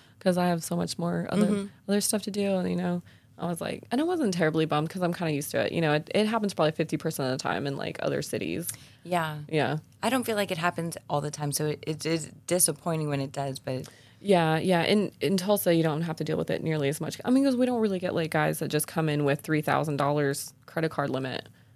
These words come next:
Speaker 1: You know, that's not usually a Tulsa thing.
Speaker 2: No, it's not. Um, but we do have a lot of out-of-towners.
Speaker 1: Mm-hmm.
Speaker 2: And so I will say with the money trend there,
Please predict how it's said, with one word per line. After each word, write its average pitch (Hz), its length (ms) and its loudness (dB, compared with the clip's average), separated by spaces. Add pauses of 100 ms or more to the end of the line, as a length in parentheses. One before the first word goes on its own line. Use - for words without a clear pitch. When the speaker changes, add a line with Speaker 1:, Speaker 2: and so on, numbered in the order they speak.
(140)
Speaker 1:
You 165 180 2
know, 143 340 0
that's 185 200 0
not 127 140 2
usually 156 440 -2 (460)
a - 60 2
Tulsa - 360 -2
thing. - 360 -4 (300)
Speaker 2:
No, 226 240 2
it's 160 240 -2
not. 170 460 0 (120)
Um, 156 340 -2 (260)
but 196 100 2
we 233 120 2
do 247 120 0
have 254 160 -2
a 233 60 -4
lot 202 160 -2
of 185 160 -6
out-of-towners. 165 960 -6
Speaker 1:
Mm-hmm. 165 380 2 (120)
Speaker 2:
And 196 180 4
so 202 140 4
I 202 100 6
will 196 220 0
say 214 220 0
with 202 180 -2
the 185 80 -8
money 175 400 -4
trend 180 540 -4 (340)
there, 165 640 -2